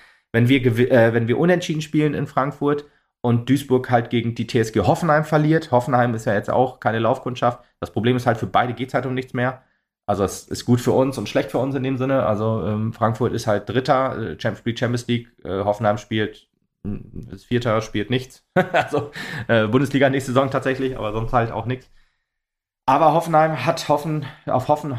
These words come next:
auf Hoffenheim hoffen ist das Motto jetzt in dem Fall. Vielleicht, ähm, äh, geben die Schützen und da-, dann reicht vielleicht ein null null, aber ehrlich gesagt würde ich dann doch lieber sehen, dass unsere Mädels genauso ge-, ähm, auf Sieg spielen, vers-,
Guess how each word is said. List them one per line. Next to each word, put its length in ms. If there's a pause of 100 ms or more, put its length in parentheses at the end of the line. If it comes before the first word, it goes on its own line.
(140)
auf 140
Hoffenheim 360
hoffen 220
ist 260
das 140
Motto 300
jetzt 200
in 80
dem 140
Fall. 240
Vielleicht, 500
ähm, 420
äh, 220
geben 240
die 60
Schützen 340 (720)
und 160
da-, 80
dann 300
reicht 220
vielleicht 280
ein 80
null 140
null, 260
aber 320
ehrlich 180
gesagt 360 (880)
würde 180
ich 80
dann 180
doch 160
lieber 220
sehen, 260
dass 200
unsere 260
Mädels 300
genauso 380
ge-, 220
ähm, 260 (880)
auf 160
Sieg 160
spielen, 340
vers-, 240